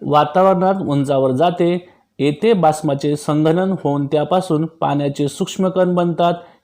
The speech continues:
हेच कण ढग बनून तरंगत राहतात. अशा प्रकारे आपण ढग कशाचे बनलेले असतात या प्रश्नाचं उत्तर लिहिलेलं आहे. त्यानंतर पुढील प्रश्न आहे, प्रश्न क्रमांक आ, जीवावरण कशाला म्हणतात?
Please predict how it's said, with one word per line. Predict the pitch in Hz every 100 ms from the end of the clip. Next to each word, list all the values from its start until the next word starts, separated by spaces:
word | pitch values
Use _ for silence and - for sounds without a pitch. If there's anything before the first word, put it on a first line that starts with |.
| -
हेच | 165 202 -
कण | - 156 190 160
ढग | 135 151 165 147 131
बनून | 131 143 214
तरंगत | 247 - 131 131 131 151 185 131
राहतात. | 131 131 127 127 - - - -
अशा | 131 170
प्रकारे | 160 185 190 202 208
आपण | - 139 147 147 147
ढग | 120 160
कशाचे | 180 156 147 143 143
बनलेले | 135 135 135 135 131
असतात | 143 143 143 143 - - _
या | 120 131 165
प्रश्नाचं | 156 135 - 127 123 131
उत्तर | 123 127 147 139
लिहिलेलं | 147 147 156 156
आहे. | 156 160 - - _ -
त्यानंतर | 170 185 190 185 196
पुढील | 185 185 214
प्रश्न | 196 190 190 190
आहे, | 185 180
प्रश्न | 160 160 151
क्रमांक | - 151 147 -
आ, | 160 175 175 - - _ 139
जीवावरण | 131 165 190 196 196 196 220
कशाला | 226 175 156 165 151 156 208 247 - _ -
म्हणतात? | 131 131 127 143